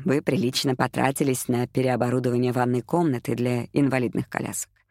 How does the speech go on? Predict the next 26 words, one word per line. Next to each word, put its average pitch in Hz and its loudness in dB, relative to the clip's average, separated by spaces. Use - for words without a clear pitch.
Даже 190 2
если 120 0
Хелена 120 0
платила 117 -2
бы 117 -2
вам 117 0
аренду, 120 -2
это 156 0
не 131 2
покрыло 139 0
бы 139 0
упущенный 123 0
доход". 117 -6
"Проблема 180 2
с - -2
моим 170 2
бухгалтером 147 0
в - -12
том, — 196 0
подумала 127 0
Джилли, — 117 -4
что - -2
он 143 2
почти 135 -2
всегда 131 -4
прав". - -8